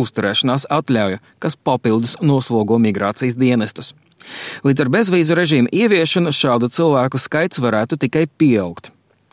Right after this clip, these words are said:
Līdzīgs šķērslis Briseles gaitaņos tiek neoficiāli minēts arī kā iemesls, kādēļ notiek vilcināšanās ar bezvīzu režīma piešķiršanu Gruzijai. Tāpat gala lēmumu par vīzu atcelšanu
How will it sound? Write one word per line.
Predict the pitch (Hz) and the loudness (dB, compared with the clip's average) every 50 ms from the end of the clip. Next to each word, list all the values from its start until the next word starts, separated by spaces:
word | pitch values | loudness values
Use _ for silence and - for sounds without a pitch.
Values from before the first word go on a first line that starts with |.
| _ - | _ 0
Līdzīgs | 131 135 160 208 220 180 160 127 107 - - | 2 4 4 2 2 2 2 0 2 0 -2
šķērslis | - 127 123 127 131 147 131 117 | 0 0 0 0 0 -2 -2 0
Briseles | 143 160 156 - 185 156 143 131 | 0 0 0 2 2 0 2 2
gaitaņos | 185 220 226 - 202 196 190 180 | 0 0 2 2 2 2 2 0
tiek | - 175 - 180 | -2 -2 0 2
neoficiāli | 185 202 208 185 - - 175 160 156 160 170 180 | 2 2 0 0 -2 -2 0 0 2 2 2 2
minēts | 185 185 190 180 - - 165 | 2 2 0 -2 -2 -2 0
arī | 175 196 196 | 2 2 0
kā | 180 - 185 165 - | 0 0 0 0 0
iemesls, | - 139 147 160 180 196 185 - - 202 185 - - | 0 0 2 2 2 0 0 0 0 0 0 -2 -2
kādēļ | - 170 170 196 196 233 - 175 | -2 -2 0 0 -2 0 2 2
notiek | 156 151 143 131 160 175 185 - 135 | 2 2 2 2 0 -2 0 0 2
vilcināšanās | 127 123 123 120 - 147 139 127 123 135 - - 160 160 151 - | 2 2 2 0 0 0 0 0 0 0 -2 -2 -2 -2 0 -2
ar | 185 160 139 117 120 | -2 -2 0 0 0
bezvīzu | 110 110 110 107 107 107 110 110 127 117 | 0 0 -2 -2 -2 -2 -2 0 0 0
režīma | 117 110 104 120 117 117 120 - | 0 0 0 0 0 0 0 0
piešķiršanu | - 110 107 107 - - 120 - - 156 170 170 | -2 -2 -2 -2 -4 -6 -6 -2 0 0 2 2
Gruzijai. | 139 160 156 143 123 127 120 104 92 78 - - _ _ _ _ _ _ | 2 2 2 2 2 2 2 2 0 -2 -6 -12 _ _ _ _ _ _
Tāpat | - 95 95 - - 123 170 - - 170 | -6 -6 -4 -2 0 -2 -2 -2 -4 -2
gala | 120 131 139 160 180 175 | -2 0 0 2 2 2
lēmumu | 165 170 170 175 175 175 170 - | 2 2 2 2 2 0 0 0
par | 147 127 113 | -2 0 2
vīzu | 131 143 147 143 151 - 139 | 2 2 2 2 0 -2 -2
atcelšanu | 156 156 - 185 180 160 - - 160 151 151 | -4 -2 -2 -2 -2 -2 0 2 0 0 0